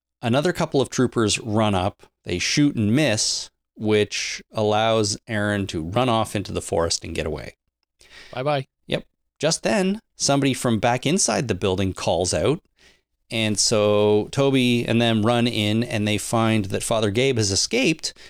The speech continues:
Speaker 1: and killed the trooper that was holding him. Toby is like, "What the hell, guys?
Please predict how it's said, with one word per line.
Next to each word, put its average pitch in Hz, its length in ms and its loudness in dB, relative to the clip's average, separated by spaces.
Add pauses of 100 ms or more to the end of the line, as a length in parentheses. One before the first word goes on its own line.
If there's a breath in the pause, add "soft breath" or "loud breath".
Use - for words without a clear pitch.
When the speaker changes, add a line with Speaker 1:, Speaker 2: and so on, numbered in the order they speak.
(120 loud breath)
Speaker 1:
and 107 240 -6
killed 170 380 0
the 143 80 0
trooper 214 460 0
that 117 100 0
was 107 140 0
holding 185 380 0
him. 98 340 0 (880 loud breath)
Toby 131 360 2
is 107 360 2
like, 98 420 0 (100)
"What 127 140 -4
the - 60 -4
hell, 147 220 2
guys? 110 560 2